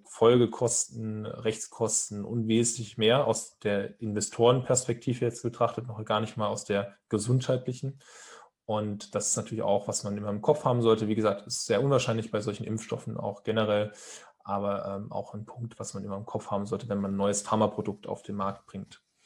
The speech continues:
Und ich glaub, der dritte und letzte Punkt ist so, dass du sehr volatile,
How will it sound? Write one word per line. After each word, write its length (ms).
Und 200
ich 140
glaub, 200
der 100
dritte 280
und 100
letzte 220
Punkt 260
ist 100
so, 320
dass 200
du 320
sehr 320
volatile, 560